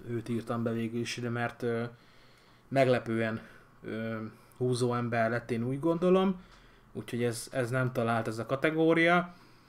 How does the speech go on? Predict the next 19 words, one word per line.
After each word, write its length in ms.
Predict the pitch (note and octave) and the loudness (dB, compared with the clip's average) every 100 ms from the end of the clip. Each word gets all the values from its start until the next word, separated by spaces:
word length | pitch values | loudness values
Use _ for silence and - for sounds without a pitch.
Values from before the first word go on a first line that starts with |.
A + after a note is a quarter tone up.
| - _ - - | -20 _ -20 0
Következő 560 | D#3+ D3+ C3+ C3+ B2+ B2 | 6 6 6 2 0 0
kérdés 380 | B2+ A#2 A#2 | 0 0 0
rá 220 | C3 D3+ D#3 | 4 6 6
vonatkozott, 480 | C#3+ C3+ - B2 | 4 0 -2 -2
hogy 100 | B2 | -2
fog-e 280 | - C#3 B2 | -2 0 0
gólt 300 | A2 C#3 D#3 | 2 2 2
szerezni. 540 | - C#3 C3 A#2+ A#2+ - | 2 2 2 0 -4 -6
Nyilván 460 | A#2+ A#2 A2+ A2 G#2 | -4 -2 -2 -4 -6
szerzett 600 | - - D3 D3+ D3 C#3 | -10 0 2 4 0 -2
is, 220 | B2+ A#2+ - | -4 -6 -4
végére 500 | A#2 A2+ A2 A2 A2 | -4 -2 -2 -2 -2
ötöt 380 | B2 - F#3 F#3 | -4 0 0 0
is, 260 | G#3 - | -4 -4
úgyhogy 400 | A#2+ A2+ A#2 G#2+ - - | -8 -6 -8 -8 -12 -12
nem 200 | A2 G#2+ | -10 -10
is 140 | - | -8
annyira 340 | A2 G#2+ G#2 | -8 -8 -8
rossz. 400 | G#2+ F3+ F#3 - | -2 0 0 -4